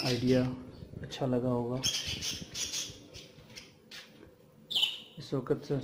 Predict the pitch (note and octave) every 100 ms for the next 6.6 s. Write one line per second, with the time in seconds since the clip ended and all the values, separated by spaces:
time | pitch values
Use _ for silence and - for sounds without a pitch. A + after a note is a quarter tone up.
0 | - C#3 A#2+ C3 B2 C#3+ B2 C3 A#2+ A#2+
1 | A#2 A#2+ A#2+ B2 A#2 B2 A#2+ - - -
2 | - - - B2 A#2+ A#2 A#2 A2 A#2+ A#2
3 | B2+ A#2+ A#2+ A#2 A#2+ B2 B2+ A#2+ A#2 -
4 | A#2+ A#2 B2+ A#2+ - A#2+ B2+ C#3 - -
5 | - - - - B2 - A#2+ - B2+ B2+
6 | - - B2+ B2 B2+ -